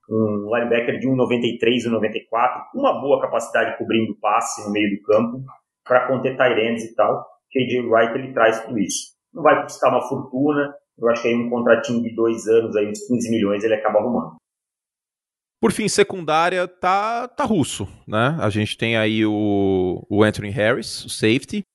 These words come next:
Speaker 2: mas fora isso, o Justin Simmons recebeu a tag, o Marcus May recebeu a tag, é,
Speaker 1: Marcus Williams
Speaker 2: cor-,
Speaker 1: recebeu a tag.
Speaker 2: Marcus Williams recebeu a tag, safety tá bem complicado. E
Speaker 1: É.
Speaker 2: cornerback tem o A J Bowie, o Patrick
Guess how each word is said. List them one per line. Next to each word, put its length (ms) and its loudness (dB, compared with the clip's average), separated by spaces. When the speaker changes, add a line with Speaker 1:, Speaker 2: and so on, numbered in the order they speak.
Speaker 2:
mas 240 -2
fora 300 2
isso, 240 -2
o 40 -14
Justin 320 4
Simmons 360 0
recebeu 320 2
a 60 0
tag, 680 -2
o 140 -20
Marcus 340 -4
May 140 0
recebeu 380 -2
a 40 -6
tag, 640 -2
é, 280 -4
Speaker 1:
Marcus 320 0
Williams 200 2
Speaker 2:
cor-, 120 4
Speaker 1:
recebeu 320 -2
a 100 -8
tag. 300 0
Speaker 2:
Marcus 400 0
Williams 280 0
recebeu 240 -2
a 60 2
tag, 260 0
safety 440 -2
tá 100 0
bem 140 0
complicado. 600 0
E 20 -2
Speaker 1:
É. 20 -6
Speaker 2:
cornerback 840 2
tem 260 -2
o 80 2
A 40 4
J 220 0
Bowie, 440 -2
o 60 0
Patrick 440 4